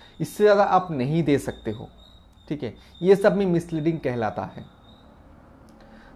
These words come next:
तो अगर आप लोग ये सारे के सारे काम करते हो तो ये पूरा का पूरा मिसलीडिंग है। उसके बाद दोस्तों आप दूसरे का वीडियो अपना चैनल में डाल देते हो,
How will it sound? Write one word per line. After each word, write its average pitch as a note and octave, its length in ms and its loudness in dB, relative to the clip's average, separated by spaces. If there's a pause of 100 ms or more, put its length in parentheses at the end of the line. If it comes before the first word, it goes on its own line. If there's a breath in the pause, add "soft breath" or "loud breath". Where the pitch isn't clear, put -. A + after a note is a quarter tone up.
तो A3 80 4
अगर F#3 400 6
आप F3 240 0
लोग G3 180 0 (160)
ये G#3 240 4
सारे G3+ 320 2
के G#3+ 100 2
सारे G#3+ 240 0
काम F3+ 280 2
करते D#3 340 0
हो C#3 280 -4 (140)
तो G#3 80 2
ये G#3+ 180 -2
पूरा F#3 300 -4
का F3 120 -6
पूरा F#3+ 140 -4
मिसलीडिंग C3+ 600 -6
है। G#2 160 -6 (440 soft breath)
उसके G#3 360 2
बाद B3+ 160 6
दोस्तों B3 280 2
आप A#3+ 120 6
दूसरे G3 380 0
का A#3 120 4 (320)
वीडियो F#3+ 340 4
अपना G3+ 360 0
चैनल G#3+ 240 -2
में G#3 140 -2
डाल F3+ 200 4
देते F3+ 220 0
हो, F3 300 -6